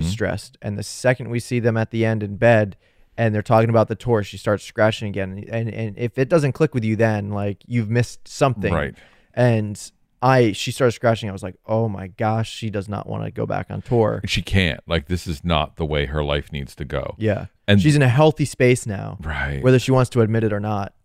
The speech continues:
Speaker 2: And she needs to stay here. And Ruben gets that.
Speaker 1: And it doesn't say that their relationship before was bad.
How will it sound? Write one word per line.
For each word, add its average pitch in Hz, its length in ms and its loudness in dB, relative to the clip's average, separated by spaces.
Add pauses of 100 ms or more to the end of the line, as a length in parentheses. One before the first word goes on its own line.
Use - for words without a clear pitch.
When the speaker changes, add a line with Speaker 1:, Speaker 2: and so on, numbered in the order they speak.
Speaker 2:
And 104 380 -4
she - 260 -8
needs 113 240 -4
to 107 80 -14
stay 117 240 0
here. 104 160 -4
And 104 120 -4
Ruben 120 340 0 (100)
gets 147 240 0
that. - 260 -16 (600)
Speaker 1:
And 113 140 6
it 117 160 0
doesn't 123 320 2
say 80 340 2
that 80 240 -6
their 90 140 6
relationship 85 680 -2
before 82 320 0
was 73 200 -6
bad. 71 520 -6